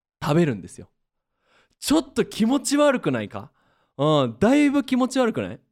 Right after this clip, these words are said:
<clears throat> ね。そうなんですよ。白子。すっげえ美味しいんだ。うん。これもね、何かなって調べててね、本当に食べる気なくしたんですけど、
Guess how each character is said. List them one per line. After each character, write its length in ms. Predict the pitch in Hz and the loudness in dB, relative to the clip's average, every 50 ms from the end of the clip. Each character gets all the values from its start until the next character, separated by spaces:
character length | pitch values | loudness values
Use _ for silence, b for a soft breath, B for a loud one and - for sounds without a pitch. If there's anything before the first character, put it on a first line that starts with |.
| _ - - | _ -16 -14
<clears throat> 320 | 151 139 131 - _ - | -14 -14 -16 -20 _ -6
ね。 360 | 135 147 156 160 151 _ _ _ _ _ _ _ _ _ _ _ _ _ _ _ _ | -4 -2 -2 -2 -4 _ _ _ _ _ _ _ _ _ _ _ _ _ _ _ _
そ 460 | - - - - 196 233 254 240 202 | -14 -10 -4 0 2 4 4 4 2
う 20 | |
な 120 | 147 127 113 | 0 -2 -4
ん 80 | 98 | -8
で 100 | 95 101 | -12 -16
す 140 | - - - | -18 -18 -18
よ。 160 | 92 95 _ _ _ _ _ _ _ | -20 -20 _ _ _ _ _ _ _
白 380 | - - - - 160 160 147 143 | -12 -8 -6 -4 -2 -2 -2 -4
子。 320 | - - 123 - _ _ _ _ _ _ _ _ _ _ _ B B B B B B B B B B B B B B | -4 -6 -8 -8 _ _ _ _ _ _ _ _ _ _ _ B B B B B B B B B B B B B B
す 240 | - - - 151 151 | -10 -8 -6 -6 -4
っ 40 | |
げ 120 | 143 - 277 | 0 0 2
え 40 | 269 | 2
美 60 | 147 | 2
味 100 | 139 127 | 0 -2
し 120 | - - | -4 -6
い 40 | 127 | -6
ん 40 | 110 | -8
だ。 180 | 95 98 - _ _ _ _ _ _ _ _ _ _ _ _ _ _ _ _ _ _ _ _ - | -8 -10 -16 _ _ _ _ _ _ _ _ _ _ _ _ _ _ _ _ _ _ _ _ -6
う 60 | 170 | -2
ん。 360 | 214 254 - 156 127 95 - b b b b b b b b - | -2 0 0 -2 -2 -6 -8 b b b b b b b b -4
こ 120 | - 143 156 | -2 0 2
れ 100 | 170 165 | 2 2
も 180 | 160 160 156 156 | 2 0 0 0
ね、 500 | 160 156 156 156 156 156 156 156 156 147 | 0 0 0 0 0 0 0 0 0 0
何 380 | 139 147 170 202 247 262 277 | 0 0 2 2 2 0 0
か 160 | - 196 160 151 | 0 0 0 0
な 300 | 156 160 175 185 190 202 | 2 2 2 2 2 0
っ 80 | 202 | 0
て 120 | - 127 123 | -4 -6 -6
調 340 | - - 151 156 170 170 | -4 -2 0 2 2 2
べ 100 | 165 156 | 2 0
て 140 | 139 - 117 | -2 -2 -6
て 140 | - 110 104 | -6 -6 -6
ね、 300 | 107 110 113 117 117 113 | -4 -4 -4 -4 -4 -4
本 260 | 110 120 139 156 175 | -4 -4 -4 -4 -4
当 220 | - _ - 175 175 | -6 _ -4 -4 -2
に 140 | 165 160 - | -2 -4 -4
食 140 | - 175 151 | -2 0 2
べ 120 | 170 170 | 2 2
る 100 | 151 135 | 0 -2
気 100 | - 110 | -4 -6
な 140 | 104 104 110 | -6 -6 -6
く 160 | - 139 135 | -4 -4 -4
し 80 | 135 - | -2 -2
た 120 | 156 147 | -2 -2
ん 60 | 131 | -2
で 100 | 107 95 | -4 -8
す 80 | - - | -10 -12
け 120 | - 92 | -8 -2
ど、 260 | 113 147 143 117 - | 0 0 0 0 -2